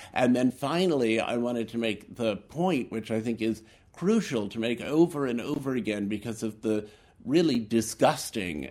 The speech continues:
healthcare system that exists in the United States, that, um, it's people who are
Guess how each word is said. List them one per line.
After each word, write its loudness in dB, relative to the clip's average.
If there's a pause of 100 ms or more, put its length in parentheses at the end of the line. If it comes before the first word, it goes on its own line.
(120)
healthcare -2
system -4
that -4
exists -6
in -4
the -2
United -4
States, -6
that, 0 (340)
um, 2 (200)
it's -2
people -2
who 0
are 4